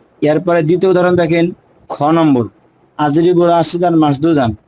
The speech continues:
আজরিবু ফেল ফাইল, রাশিদান মাফুল, ফেল ফাইল মাফুল আছে, আর মাসদুদান এটা হচ্ছে নাকেরা ইসিম। এই হালটা হতে হলে সবসময়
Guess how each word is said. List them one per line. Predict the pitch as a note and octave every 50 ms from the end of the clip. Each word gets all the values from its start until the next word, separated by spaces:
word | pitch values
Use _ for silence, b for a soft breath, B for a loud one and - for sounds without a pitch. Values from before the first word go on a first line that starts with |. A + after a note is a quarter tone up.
| _ _ _ _ _ _ -
আজরিবু | - - D3 D3 C#3+ D#3 E3 E3+ E3 E3+
ফেল | D#3+ E3 E3+ E3 D#3
ফাইল, | C#3+ D3+ C3+ C3 B2+ C3+ C#3 - - _ _ _ _
রাশিদান | - D3 C#3+ - D#3+ D#3+ E3 D#3+ D#3+
মাফুল, | D#3+ D#3 C#3 B2+ C#3 B2+ A#2 G#2 G2+ _ _ _ _ _ _ _ _ _ _ _ _ _ -
ফেল | D#3 E3 E3+
ফাইল | D#3 E3 E3 E3
মাফুল | D#3+ D#3 C#3+ C#3+ D#3+ D3
আছে, | C#3 B2 - C#3 G#2+ - _ _ _ _ _ _ _
আর | - C#3+ B2+
মাসদুদান | B2 C#3 D3+ D3 C#3 - E3 F3+ E3+ F3 E3+
এটা | E3+ E3 D#3+ E3
হচ্ছে | E3 E3 - F3+ F3
নাকেরা | D#3+ D#3 D#3 - E3 D#3+ D#3+
ইসিম। | D#3 C#3+ - E3 F3 G3+ A#3+ - _ _ _ _ _ _ _ _
এই | - C#3+ C#3+ D3 D3 D3+ D#3 -
হালটা | - - B2+ D3 E3 E3+ E3+ F3+ F3+
হতে | E3 F3+ F3 F3+
হলে | F3+ F3+ F3+ F3+
সবসময় | F3 F3 E3 E3 - F#3 F#3 F#3 F3 F3+